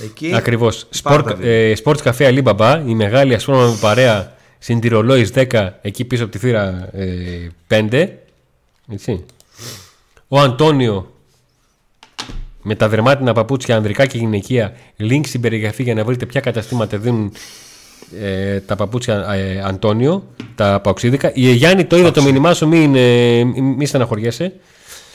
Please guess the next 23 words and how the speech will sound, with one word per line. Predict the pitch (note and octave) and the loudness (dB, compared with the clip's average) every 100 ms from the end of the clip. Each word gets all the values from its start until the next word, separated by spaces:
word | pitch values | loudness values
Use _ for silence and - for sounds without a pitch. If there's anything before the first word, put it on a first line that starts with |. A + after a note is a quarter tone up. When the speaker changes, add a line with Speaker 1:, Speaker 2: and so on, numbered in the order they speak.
| - - | -20 -6
Speaker 2:
Ε, | G#2+ G#2 G2+ G2 G2+ | -2 2 2 0 0
Auto | D#3 D3 | 0 2
Pub, | C#3 D3 | 2 2
μεταχειρισμένα | C#3+ B2 B2 - G#2+ G2+ A#2+ D#3 C#3 | 2 0 0 -2 -4 -2 0 2 2
ανταλλακτικά | A#2+ G#2+ - - C#3+ | 2 -2 -2 0 0
ιταλικών | C3+ A2 G2+ - C3+ A2 - | 2 -2 -2 0 0 -2 -6
αυτοκινήτων | A2 - G#2 - G#2 C3 A2+ F#2+ | -8 -4 -6 -4 -2 -2 -2 -4
στην | F#2 - | -6 -8
Ψαρών | G2 G#2+ A2+ C3+ | -4 -2 0 0
τριάντα. | A#2 B2 B2 | 2 2 2
Ο | G#2 | 0
Κώστας | C#3 A#2+ | -2 -2
Παπαδόπουλος | A#2 G#2+ A2 B2 G#2+ G2 | -2 0 0 -2 -6 -6
σας | A2 | -10
περιμένει. | - G#2 G#2+ B2+ A2+ G#2 A#2 | -6 -4 -2 0 -2 -4 -4
Link | C#3 | -4
στην | C3+ A#2 | -4 -4
περιγραφή, | A2 G#2+ G#2+ C3 G#2+ - - - _ _ | -4 -4 -4 -4 -4 -8 -20 -20 _ _
τηλέφωνα | - G#2+ B2+ C#3+ B2 A2 | -8 0 0 2 -2 -4
στην | A2+ | -4
περιγραφή, | G#2 G2+ F#2+ B2+ G#2 - _ _ _ _ _ _ - | -4 -4 -2 -2 -4 -8 _ _ _ _ _ _ -2
τα | G#2 | 0
πάντα. | G#2+ G#2 A2+ D#3 G#3+ - | 2 0 2 2 2 -6